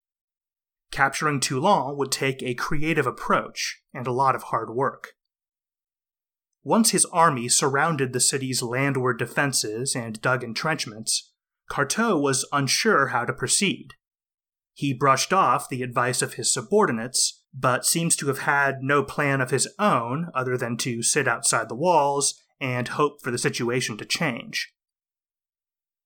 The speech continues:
Despite his commander's indecision,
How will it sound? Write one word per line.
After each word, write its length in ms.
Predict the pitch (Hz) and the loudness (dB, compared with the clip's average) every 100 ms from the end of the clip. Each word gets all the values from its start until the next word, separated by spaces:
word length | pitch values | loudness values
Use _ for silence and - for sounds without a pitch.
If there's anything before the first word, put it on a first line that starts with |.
| _ _ _ _ _ - | _ _ _ _ _ -6
Despite 420 | 139 - 143 143 | -2 2 2 0
his 160 | 139 127 | 0 -2
commander's 600 | - 131 180 180 131 131 | 0 0 2 2 2 0
indecision, 920 | 135 117 113 - 175 135 110 113 120 | -2 -2 0 0 2 -2 -4 -8 -12